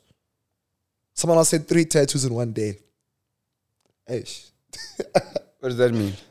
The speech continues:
Speaker 1: They got three tattoos in one day after the breakup.
Speaker 2: No, guys. I always, uh, you, okay, so the top three things that I always see people do is cut their hair,
Speaker 1: Yeah,
Speaker 2: get
Speaker 1: you know that one.
Speaker 2: tattoos, and of course the most famous one, get piercings.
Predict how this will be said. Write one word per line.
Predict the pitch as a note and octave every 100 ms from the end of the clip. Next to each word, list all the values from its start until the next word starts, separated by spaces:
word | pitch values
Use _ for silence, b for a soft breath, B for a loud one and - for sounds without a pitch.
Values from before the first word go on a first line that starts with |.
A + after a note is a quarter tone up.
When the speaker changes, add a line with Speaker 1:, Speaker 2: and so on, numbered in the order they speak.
| _
Speaker 1:
They | - F3
got | F3+ F#3+
three | F3+ F#3
tattoos | F3+ E3 E3+
in | D#3+
one | D#3
day | D3+
after | D3+ D3
the |
breakup. | B2+ C#3+ - A#2 - _ _ _ _ _ _ _
Speaker 2:
No, | A2+ B2 B2 A#2 A2+ G#2
guys. | G2 G#2+ G#2 G2 b b b -
I | D3
always, | F#3+ G#3 F#3+ - E3+
uh, |
you, | C#3 D3+ -
okay, | C#3+ B2+
so | A2 B2+
the | A#2+
top | A2+ -
three | A#2+ A#2+
things | A2 A2+ G2
that | G#2+
I | F2+
always | C#2 G2+ G2+
see | G2
people | G2 G#2 F#2+
do | F#2 F#2 G#2+ A2+ _ _ -
is | F2+
cut | - G2+ G2
their | G#2+ F#2
hair, | F2+ F2+ F2+ G#2 - _ _
Speaker 1:
Yeah, | A#2+ A#2+ A2 G2+ G2+
Speaker 2:
get | - A2+
Speaker 1:
you |
know | A#2+
that | G2+
one. | G#2+
Speaker 2:
tattoos, | G2+ G2 F#2+ F#2+ G2 _ _ _ -
and | G2+ G2+
of | F#2
course | - A2 G2+
the | -
most | F#2 F2+ -
famous | F#2+ F#2 F2+
one, | F2+ E2+ E2+
get | F2+ E2
piercings. | - F2 D#2 C2 C2 G#2+